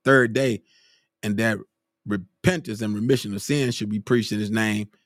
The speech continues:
beginning at Jerusalem." Huh?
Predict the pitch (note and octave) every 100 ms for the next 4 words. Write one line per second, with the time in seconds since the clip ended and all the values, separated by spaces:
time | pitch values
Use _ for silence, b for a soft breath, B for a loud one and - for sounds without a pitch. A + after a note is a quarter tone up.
0 | _ _ _ A2+ A2 A#2+ A#2+ A#2 A#2+ B2
1 | G3+ C#3 F2+ F2+ _ _ _ _ _ -
2 | C3+ F#3+